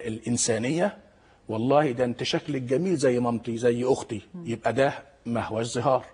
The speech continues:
Speaker 2: مم.
Speaker 1: لا، ده، ده تشبيه.
Speaker 2: أيوة.
Speaker 1: لكن الظهار إنه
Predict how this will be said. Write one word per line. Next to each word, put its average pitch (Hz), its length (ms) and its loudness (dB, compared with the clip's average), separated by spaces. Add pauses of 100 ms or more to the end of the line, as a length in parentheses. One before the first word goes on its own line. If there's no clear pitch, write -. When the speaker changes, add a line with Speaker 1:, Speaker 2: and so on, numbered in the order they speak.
Speaker 2:
مم. 139 60 -16 (400)
Speaker 1:
لا، 127 240 2 (160)
ده، 107 60 -6
ده 113 120 -2
تشبيه. - 440 -2 (120)
Speaker 2:
أيوة. 143 140 -12 (360)
Speaker 1:
لكن 117 220 0
الظهار 139 640 2 (320)
إنه 123 480 2